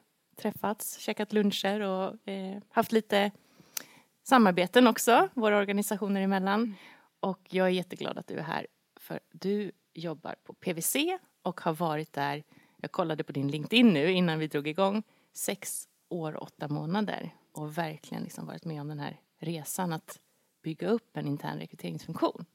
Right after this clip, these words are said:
Speaker 2: Ja, det stämmer. Jättekul att vara här, ska jag säga.
Speaker 1: Jätteroligt. Och jag tänkte att, eh, vi skulle börja med att du fick presentera dig själv lite grann för våra lyssnare innan vi kommer in på frågorna jag har kring hur det här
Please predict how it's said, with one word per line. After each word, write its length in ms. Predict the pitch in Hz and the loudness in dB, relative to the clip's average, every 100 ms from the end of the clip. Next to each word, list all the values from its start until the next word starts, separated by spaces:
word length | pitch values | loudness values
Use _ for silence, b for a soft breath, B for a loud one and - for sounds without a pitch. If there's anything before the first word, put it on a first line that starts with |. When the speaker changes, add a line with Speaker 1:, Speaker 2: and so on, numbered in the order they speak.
| _ _ _ | _ _ _
Speaker 2:
Ja, 360 | 208 247 254 - - | -8 -6 -6 -8 -12
det 100 | 214 | -14
stämmer. 460 | - 254 254 170 - _ - | -6 -4 -4 -6 -12 _ -6
Jättekul 440 | 226 - - 285 | -4 -4 -2 -2
att 60 | 214 | 0
vara 100 | 214 | -4
här, 220 | 302 269 | -4 -8
ska 160 | - | -16
jag 100 | - | -20
säga. 180 | - 226 - _ _ _ - | -18 -20 -20 _ _ _ -12
Speaker 1:
Jätteroligt. 760 | 180 190 - 190 196 196 - | -4 -4 -4 -10 -10 -12 -10
Och 140 | - 247 | 6 8
jag 140 | 254 | 10
tänkte 340 | 262 220 226 | 6 4 2
att, 320 | 220 202 _ 202 | 2 0 _ 4
eh, 180 | 190 185 B B B | 4 2 B B B
vi 80 | 214 | 0
skulle 280 | - 220 | 4 4
börja 420 | 190 254 208 226 381 | 6 8 8 6 6
med 260 | 214 160 | 6 6
att 160 | 170 - | -2 -4
du 140 | 139 | -8
fick 280 | - 151 - | -8 -12 -10
presentera 500 | 170 - 180 - - | -10 -6 -6 -4 -6
dig 160 | 170 170 | -6 -2
själv 440 | - 427 - 139 | 2 4 2 -2
lite 220 | 117 175 | -8 -4
grann 220 | 165 - | -4 -4
för 120 | - 175 | -4 0
våra 220 | 170 151 | 0 0
lyssnare 540 | 165 - 113 104 156 185 | -4 -4 -2 -2 -2 4
innan 280 | 214 190 | 6 8
vi 80 | 175 | 4
kommer 260 | 165 170 160 | 0 0 0
in 180 | 156 160 | -2 -2
på 280 | 160 147 156 B B B B B B | 0 -2 -4 B B B B B B
frågorna 460 | - 196 160 170 147 | -2 2 4 2 2
jag 80 | 143 | 0
har 220 | 143 147 | -2 -4
kring 260 | - 151 151 | -4 -4 -2
hur 200 | 151 147 | -2 -4
det 100 | 147 | -6
här 300 | 147 - | -6 -6